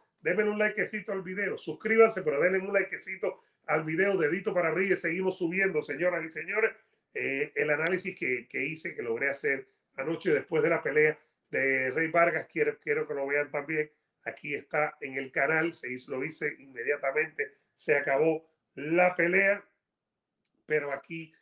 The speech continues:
quería comentar con todos ustedes, quiero comentar con todos ustedes lo que pasó, la cartelera, eh, lo que me gustó de Rey Vargas, que aguantó los embates, tiró más, estuvo más ocupado, y creo que ganó bien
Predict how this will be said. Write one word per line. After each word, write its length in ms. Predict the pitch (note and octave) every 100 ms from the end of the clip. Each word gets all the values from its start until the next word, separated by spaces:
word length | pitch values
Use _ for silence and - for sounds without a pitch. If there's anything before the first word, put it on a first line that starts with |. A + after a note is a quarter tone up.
| _ _
quería 360 | - B2+ D3
comentar 520 | D3 - A#2 - C#3+ -
con 160 | A#2+
todos 200 | - C#3+
ustedes, 420 | B2+ B2 C#3+ C3+ -
quiero 260 | C#3+ C#3
comentar 420 | C3+ B2 A2+ C3 C3
con 160 | A#2
todos 220 | - A2+
ustedes 260 | A2+ - A#2+
lo 100 | B2+
que 120 | A#2+
pasó, 360 | - - - C3+
la 140 | B2
cartelera, 720 | A2+ G#2+ - A#2+ C#3 B2+ B2 - _ _ _
eh, 920 | B2+ A#2 A2+ A2 A2 G#2+ G2+ G2 - _ _ _
lo 320 | B2+ B2 C#3+
que 120 | C#3+ C3
me 120 | C3
gustó 320 | A#2 - D#3
de 60 | C3+
Rey 180 | C3
Vargas, 400 | C3 C3+ C3+ C3+
que 180 | - A#2+
aguantó 640 | G#2+ G#2 G2+ - C#3+ C3+ - - _ -
los 140 | A2
embates, 420 | A#2 B2 C3+ C3
tiró 240 | - A2 A#2+
más, 360 | C#3 C#3 C3+
estuvo 360 | G#2 - B2+ A#2+
más 260 | B2 B2+ -
ocupado, 600 | C3 C3 C3 C3+ C3+ - - _ _
y 60 |
creo 220 | - B2+ A#2+
que 140 | A#2+
ganó 220 | A2+ A#2
bien 280 | B2 B2+ B2+